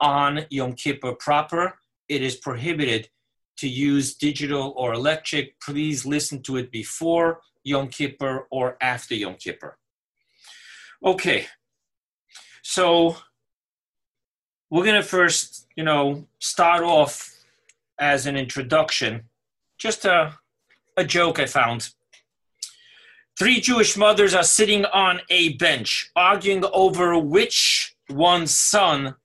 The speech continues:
loves her the most. The first one says, "You know, my son sends me flowers every Shabbat." The second one says, "Ah, you call that love? My son calls me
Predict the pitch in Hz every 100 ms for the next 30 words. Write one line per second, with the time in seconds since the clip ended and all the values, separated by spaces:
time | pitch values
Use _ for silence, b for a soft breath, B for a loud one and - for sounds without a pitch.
0 | - 135 180 170 - 160 170 165 147 131
1 | 110 - - - - _ _ _ _ _
2 | B B B B B 131 180 226 226 208
3 | 202 - 202 190 156 151 170 196 233 -
4 | - 135 165 190 - - 202 196 196 -
5 | 190 190 151 151 143 - 170 170 175 175
6 | 165 - - 185 196 151 175 165 143 151
7 | 127 107 - - _ _ _ _ _ _
8 | _ _ _ _ _ _ 90 - 123 131
9 | 127 120 110 120 - - - _ _ -
10 | 151 156 160 117 139 107 - 180 240 175
11 | 117 - _ _ _ - 127 202 202 170
12 | - 208 202 180 - - 226 220 165 196
13 | 180 180